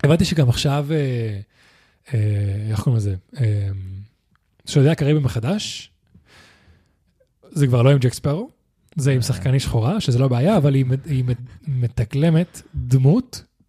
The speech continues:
Speaker 1: שהיא פיראטית, לבנה, ג'ינג'ית.
Speaker 2: מה?
Speaker 1: נראה לי זה הייתה דמות אמיתית.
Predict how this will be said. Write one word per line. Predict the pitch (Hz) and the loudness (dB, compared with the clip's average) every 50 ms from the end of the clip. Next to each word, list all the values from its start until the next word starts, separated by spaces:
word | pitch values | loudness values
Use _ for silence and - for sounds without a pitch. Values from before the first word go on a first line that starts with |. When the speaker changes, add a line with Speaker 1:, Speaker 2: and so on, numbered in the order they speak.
| _ _ | _ _
Speaker 1:
שהיא | - - - 147 139 131 127 127 123 123 170 - _ _ _ _ | -12 -6 -4 -2 0 0 0 0 0 -2 -4 -8 _ _ _ _
פיראטית, | - 151 135 120 156 202 - 233 226 220 - - 196 | 0 0 2 2 0 0 0 0 -2 -2 -4 -8 -8
לבנה, | 160 139 135 123 131 127 131 147 156 180 214 - - | -6 -4 -2 -2 0 2 4 4 6 4 4 0 -4
ג'ינג'ית. | 139 120 113 147 165 160 123 104 85 - _ - - - _ _ _ _ _ _ _ _ - - - - - - - - _ _ _ _ _ _ _ _ _ _ _ _ _ _ - | -10 -4 0 0 0 0 0 -4 -10 -14 _ -20 -20 -20 _ _ _ _ _ _ _ _ -20 -20 -20 -20 -20 -20 -20 -20 _ _ _ _ _ _ _ _ _ _ _ _ _ _ -4
Speaker 2:
מה? | 147 180 214 220 208 - _ _ _ | 0 2 2 2 0 -2 _ _ _
Speaker 1:
נראה | 170 147 151 147 135 151 180 226 | 2 4 4 4 4 4 4 4
לי | 262 285 311 320 320 - _ _ _ _ _ _ | 4 2 2 0 -2 -6 _ _ _ _ _ _
זה | - 143 139 151 | -4 0 0 0
הייתה | 131 123 - 175 170 | 0 0 0 0 0
דמות | 143 147 147 151 - | 2 2 0 2 2
אמיתית. | 151 127 123 120 - - - _ _ - | 0 0 0 -4 -6 -12 -18 _ _ -20